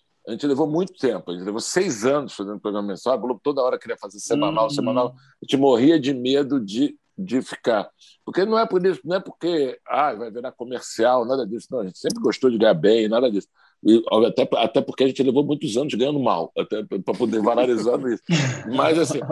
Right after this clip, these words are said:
Speaker 1: mas a questão era que a gente, a gente não se sentia, assim, capaz de fazer personagem. Eu sempre brinco isso, assim, então eu, eu ficava entrando em hotel toda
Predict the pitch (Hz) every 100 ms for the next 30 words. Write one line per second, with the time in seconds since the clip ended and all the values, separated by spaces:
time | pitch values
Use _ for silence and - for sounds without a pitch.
0 | - 147 - 131 170 151 190 196 175 -
1 | - - 190 190 175 185 190 196 202 -
2 | 147 151 151 - 175 190 - - - 175
3 | - - - 180 - 185 165 143 - 123
4 | - 135 - 151 - _ 147 160 175 113
5 | - _ _ _ _ - 123 151 139 160
6 | 160 - 180 165 160 143 95 98 - 143
7 | 147 127 156 - 156 123 120 135 143 139
8 | 131 127 - 143 143 143 131 135 127 113
9 | - 147 143 139 113